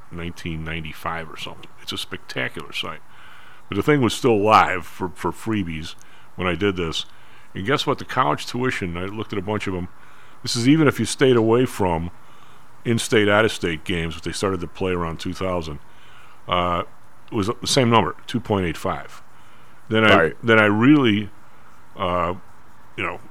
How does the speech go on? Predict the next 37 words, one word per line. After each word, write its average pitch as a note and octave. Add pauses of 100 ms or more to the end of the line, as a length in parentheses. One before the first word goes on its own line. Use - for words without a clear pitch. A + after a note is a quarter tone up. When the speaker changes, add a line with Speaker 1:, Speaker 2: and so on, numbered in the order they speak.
(200)
Speaker 1:
half-assed A#2
backed G#2+
into F#2+
the F2+
cost G2+
of E2
primary F2+
education D2+ (720)
by F#2
looking G2
at, E2
uh, E2
Illinois F#2
taxes, F#2
because E2+
your E2+
property F#2
taxes E2+
are E2+
roughly E2+
fifty -
percent D2 (1000)
schools, D2
right? D2 (640)
Speaker 2:
Uh, A#2
in A#2
a A#2
lot A#2
of A2
places G2
it's F#2
more A#2+
than E2
that, D2+
but C3
Speaker 1:
Well, A#2
Speaker 2:
yes. A#2